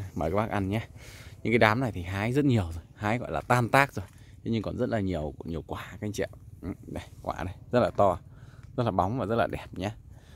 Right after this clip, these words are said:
Táo thì làm, để muốn làm đẹp được thì phải làm cho nó lớn quả, bóng quả, quả nó mã vàng và nó có khứa lên này lên.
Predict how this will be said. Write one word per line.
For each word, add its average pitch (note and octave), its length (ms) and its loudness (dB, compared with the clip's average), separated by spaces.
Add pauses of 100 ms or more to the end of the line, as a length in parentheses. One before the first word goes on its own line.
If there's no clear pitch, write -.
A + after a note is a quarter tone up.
(320)
Táo G2 300 6
thì A#2 100 -4
làm, F2+ 360 0
để C#2+ 120 2
muốn F#2+ 180 -2
làm F#2 160 2
đẹp F2 180 0
được E2 140 -8 (120)
thì E2 220 -6
phải C#2+ 100 -6
làm E2 220 -2
cho F2 100 -6
nó G2+ 140 -4 (100)
lớn A2 280 4
quả, - 340 -4 (260)
bóng B2+ 240 6
quả, - 320 -2 (480)
quả D#2+ 200 6
nó G2 60 4
mã A2+ 220 4
vàng G2 420 4
và E2+ 80 -4
nó F2+ 80 -2
có A2 120 -4
khứa C#3 340 4
lên D3 180 2
này F#2+ 100 0
lên. G#2+ 200 0